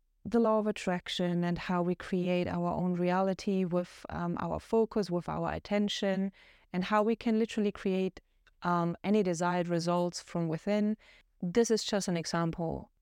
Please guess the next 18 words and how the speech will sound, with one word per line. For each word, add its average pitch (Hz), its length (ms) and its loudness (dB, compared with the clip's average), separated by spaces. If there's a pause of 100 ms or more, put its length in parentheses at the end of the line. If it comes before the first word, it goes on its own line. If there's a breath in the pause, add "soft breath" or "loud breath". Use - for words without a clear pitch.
(160)
because 185 260 0
you 175 80 2
asked 160 340 -4
me 175 120 0
if - 220 -4
I've 170 160 -2
ever 165 300 0
been 170 220 0
that 175 200 2
way. 185 420 0 (240)
The 202 60 2
majority 208 500 4
of 190 360 -2 (200)
my 190 220 2
time 180 560 0 (580)
I 185 120 2
use 185 520 0
visualizing 175 1040 0